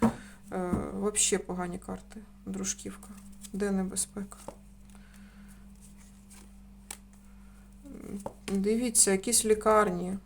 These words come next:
Лікарні, Дружківка, небезпека. Обережно. Там, де жінки працюють, лікарні.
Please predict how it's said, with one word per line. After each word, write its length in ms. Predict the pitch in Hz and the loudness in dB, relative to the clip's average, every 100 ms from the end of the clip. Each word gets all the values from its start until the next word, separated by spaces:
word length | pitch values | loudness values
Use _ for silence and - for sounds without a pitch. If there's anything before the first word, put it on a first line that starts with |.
| - - | -12 -4
Лікарні, 640 | 202 208 226 202 190 180 | -2 0 4 6 4 0
Дружківка, 720 | 196 190 190 185 - 196 - 196 | -4 -2 -2 -4 -4 -10 -6 -2
небезпека. 680 | 196 196 196 - 196 - 208 - - - - - - - - | -2 0 -2 -4 -8 -8 -14 -16 -20 -20 -20 -20 -20 -20 -14
Обережно. 520 | 202 202 190 190 - 208 - - - - - - - | -6 0 0 0 -2 -4 -12 -16 -16 -18 -18 -16 -4
Там, 160 | 196 196 | 2 4
де 80 | |
жінки 380 | 196 196 196 220 | 4 4 2 2
працюють, 720 | 220 196 190 - 190 180 - | 2 2 2 2 2 -4 -6
лікарні. 600 | 196 190 - 190 185 175 | -4 -2 4 4 4 -2